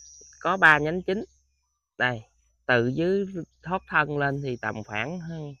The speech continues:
một mét hơn. Đó, và có ba nhánh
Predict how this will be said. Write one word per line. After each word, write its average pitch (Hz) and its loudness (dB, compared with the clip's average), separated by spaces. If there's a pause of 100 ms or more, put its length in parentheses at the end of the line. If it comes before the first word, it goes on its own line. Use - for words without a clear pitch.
một 113 -8
mét 170 -4
hơn. 147 0 (1000)
Đó, 120 0
và 120 8
có 147 -2
ba 139 2
nhánh 135 -2